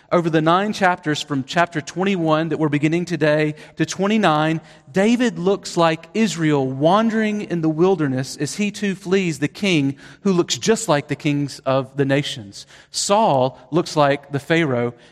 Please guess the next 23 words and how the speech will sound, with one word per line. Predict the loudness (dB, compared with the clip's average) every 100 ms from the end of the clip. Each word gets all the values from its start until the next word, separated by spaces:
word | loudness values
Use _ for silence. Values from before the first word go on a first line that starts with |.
| -2
David | 0 0 2 0 -2 -8
looks | -2 -2 0
like | -2 0
Israel | -2 0 -2 -2 -4 -8 -20 _
running | 0 2 2 -2
for | -2
his | -2 0
life. | 2 2 -4 -18 -6 -4 2
David | 4 4 2
is | 2
on | 0
the | 2
lam, | 2 4 2 -2 -16 _ _ _ _ _
running | 2 4 4 4
for | 2
his | 4
life | 4 2 2
in | 0
a | 2
world | 4 4 2
that | 2
looks | 0 0
absolutely | 2 2 0 -2 -2 0 0 0